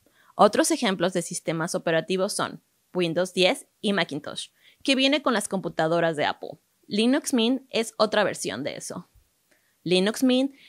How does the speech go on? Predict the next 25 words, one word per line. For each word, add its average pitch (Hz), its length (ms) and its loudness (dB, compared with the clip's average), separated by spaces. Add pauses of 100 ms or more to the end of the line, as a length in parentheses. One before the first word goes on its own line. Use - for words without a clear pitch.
(140)
tiene 262 180 2
una 320 180 6
versión 214 360 2
que 220 120 -2
se 208 160 0
llama 175 320 2
kernel. 185 440 2 (360)
Hablaremos 262 500 8
de 240 140 6
eso 208 160 2
después. - 540 0 (420)
Linux 311 600 2
tiene 262 260 4
diferentes 202 680 0
versiones 185 460 0
de 156 80 -4
sistemas 180 540 -2
operativos 196 760 0
y 240 160 -2
todos 294 340 4
utilizan 190 640 -2
Linux 214 460 0
kernel. 165 420 -2 (280)
Linux 214 400 0
Mint 277 300 2